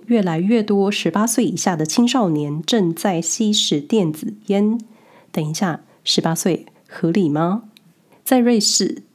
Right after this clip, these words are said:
电子烟目前仍受到食品法的管辖。这也就是为什么在联邦层面上，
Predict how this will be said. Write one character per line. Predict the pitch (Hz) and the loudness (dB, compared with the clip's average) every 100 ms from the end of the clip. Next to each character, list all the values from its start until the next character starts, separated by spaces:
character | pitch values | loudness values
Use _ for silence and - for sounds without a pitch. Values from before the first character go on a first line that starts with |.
| _ | _
电 | - 285 208 | 2 2 2
子 | - 165 147 | 0 -2 0
烟 | 165 220 | 2 2
目 | 233 254 240 | 4 4 2
前 | 208 180 165 | 2 0 2
仍 | 160 160 | 2 0
受 | - 175 | 0 0
到 | 180 160 | 0 0
食 | 160 - 175 170 | -2 -2 0 0
品 | - 196 196 | 2 2 2
法 | - 165 | 0 -2
的 | - | -4
管 | - 220 | -6 -4
辖。 | - - 196 214 - _ - _ _ - | -4 -4 -4 -8 -12 _ -20 _ _ -4
这 | 381 | 0
也 | 262 | 2
就 | 226 | 2
是 | 233 | 2
为 | 233 214 | 2 0
什 | - - | -2 -4
么 | - - | -6 -10
在 | - 214 | -2 0
联 | 180 160 185 | 2 2 2
邦 | 226 233 | 2 2
层 | 240 - | 0 0
面 | 165 208 | 2 2
上， | 190 208 220 | 2 0 -2